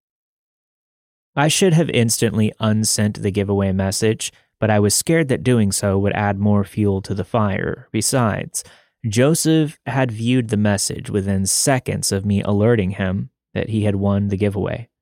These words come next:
To my surprise, interacting with him went really normal. At first, he gave me his address, which was in Canada, and then he let me know that he was ecstatic to be the winner of the giveaway.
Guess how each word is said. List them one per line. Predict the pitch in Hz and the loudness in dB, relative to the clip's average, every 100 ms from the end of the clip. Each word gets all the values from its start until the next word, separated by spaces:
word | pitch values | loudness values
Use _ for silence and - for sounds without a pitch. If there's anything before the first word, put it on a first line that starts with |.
| _ _ _ _ _ _ _ _ _ _ _ | _ _ _ _ _ _ _ _ _ _ _
To | - | -2
my | 104 98 | 0 2
surprise, | 107 147 - 107 95 101 - - _ _ _ | 0 -2 -2 0 0 -2 -4 -8 _ _ _
interacting | 135 143 147 160 156 139 | 0 2 0 0 -2 0
with | 131 120 | 0 0
him | 117 117 | 0 2
went | 107 - - | 0 0 -6
really | 107 110 101 95 | -2 0 0 0
normal. | 95 104 147 - - - _ _ _ _ _ _ - | 0 0 0 -4 -10 -16 _ _ _ _ _ _ -6
At | 214 143 - | -2 -2 -2
first, | - - - - - _ _ _ _ _ _ _ - | -2 -4 -4 -10 -10 _ _ _ _ _ _ _ -6
he | 202 | 0
gave | 165 | 0
me | 170 | 4
his | 170 165 | 4 4
address, | 165 131 131 139 - - _ _ | 2 2 2 0 -2 -8 _ _
which | 117 - | -4 0
was | 123 127 | 0 0
in | 135 | -2
Canada, | 110 147 101 113 - _ _ _ - | 0 0 0 -2 -6 _ _ _ -2
and | 110 | 0
then | 107 104 | 2 2
he | 110 | 2
let | 107 - | 2 2
me | 107 | 2
know | 101 101 | 2 2
that | 98 - | 0 -2
he | 101 | -2
was | 101 | -2
ecstatic | - - - 127 123 - | -4 -4 -2 0 -2 -2
to | 104 | -2
be | 104 | 0
the | 98 | 0
winner | 123 117 101 | -2 -4 -4
of | 101 | -4
the | 110 | -4
giveaway. | 117 156 - - 123 | -6 -6 -6 -8 -16